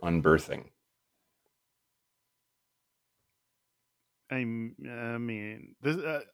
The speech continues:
Speaker 2: unbirthing just sound-, this, okay, we talked about this <laughs> on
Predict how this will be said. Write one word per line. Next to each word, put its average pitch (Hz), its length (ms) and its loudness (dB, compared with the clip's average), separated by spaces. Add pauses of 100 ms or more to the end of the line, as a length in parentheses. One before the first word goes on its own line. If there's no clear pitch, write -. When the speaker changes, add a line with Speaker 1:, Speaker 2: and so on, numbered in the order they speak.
Speaker 2:
unbirthing 165 600 8
just 131 180 -2
sound-, 151 380 6
this, 233 280 6
okay, 185 360 10
we 175 160 2
talked 190 280 8
about 180 220 10
this - 260 6 (380)
<laughs> - 360 -6
on 311 100 12